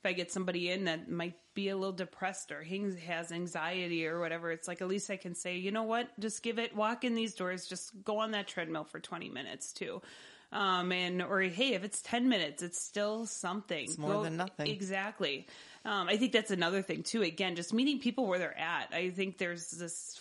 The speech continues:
Speaker 1: false, like, "Oh, I gotta walk in and I gotta, you know,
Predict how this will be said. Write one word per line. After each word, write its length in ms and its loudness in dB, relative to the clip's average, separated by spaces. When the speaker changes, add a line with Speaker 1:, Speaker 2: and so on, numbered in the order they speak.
Speaker 1:
false, 360 -6
like, 360 -6
"Oh, 100 0
I 100 -2
gotta 200 -2
walk 360 -4
in 200 0
and 180 -2
I 60 -4
gotta, 240 0
you 240 0
know, 320 0